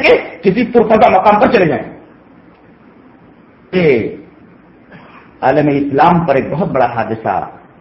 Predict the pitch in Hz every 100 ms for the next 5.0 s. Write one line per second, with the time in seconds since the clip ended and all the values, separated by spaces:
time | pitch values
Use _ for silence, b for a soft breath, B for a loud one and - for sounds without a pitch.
0 | _ _ _ 120 120 - - - - -
1 | - - _ 139 147 160 156 - 139 -
2 | 226 226 143 127 120 - 120 123 117 117
3 | 98 87 - - - - - - - -
4 | - 113 139 139 135 123 120 110 107 90